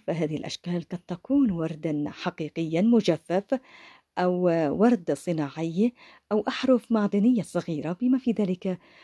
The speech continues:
بودرة البرنيق والكثير من المواد الدقيقة التي تضاف عند صب مادة الريسين. هذه الأشكال تضيف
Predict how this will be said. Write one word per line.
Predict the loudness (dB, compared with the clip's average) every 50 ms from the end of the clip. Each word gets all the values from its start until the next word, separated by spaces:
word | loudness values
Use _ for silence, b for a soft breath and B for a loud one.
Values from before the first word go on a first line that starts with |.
| b b 0
بودرة | 2 4 4 4 4 2 0 0 0 -2 -4 -4 -4
البرنيق | -4 -4 -4 -4 -6 -6 -4 0 2 2 2 2 0 -2 -2 B B B B B -2
والكثير | -2 0 2 0 0 0 2 2 2 4 2
من | 2 0 0
المواد | 0 0 0 0 0 0 0 0 -2 -4 -8
الدقيقة | -8 -6 -8 -10 -10 -12 -14 -10 -8 -6 -6 -4 -2
التي | 0 0 0 0 -4
تضاف | -6 -8 -6 -6 -4 -2 -2 -2 -2 -4 -6 -10 b b b b b b
عند | -4 -2 -2 -2 -2 -4
صب | -6 -8 -8 -8 -8 -8 _ _ -8 -8 -6 -6
مادة | -4 -4 -2 -2 -2 -2 -4 -4 -4 _ -10 -12 -12 _ _ _ _ _ -8 -8
الريسين. | -6 -6 -6 -8 -8 -10 -10 -10 -10 -12 -12 -14 b b b b b b b b b b b -2
هذه | 0 2 2
الأشكال | 2 2 0 0 -2 -4 -4 -2 0 2 0 0 -2
تضيف | -4 -6 -4 -2 -2 -2 -4 -4 -4